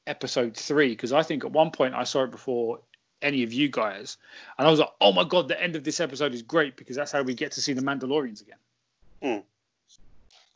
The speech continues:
Speaker 2: Yes, it tied into that, but again, you could have tied it in,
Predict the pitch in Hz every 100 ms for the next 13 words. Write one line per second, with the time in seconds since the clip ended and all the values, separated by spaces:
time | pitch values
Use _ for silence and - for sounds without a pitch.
0 | - 135 - - - - 139 127 120 113
1 | - 85 - - 110 104 113 131 107 101
2 | - 95 104 95 - - 90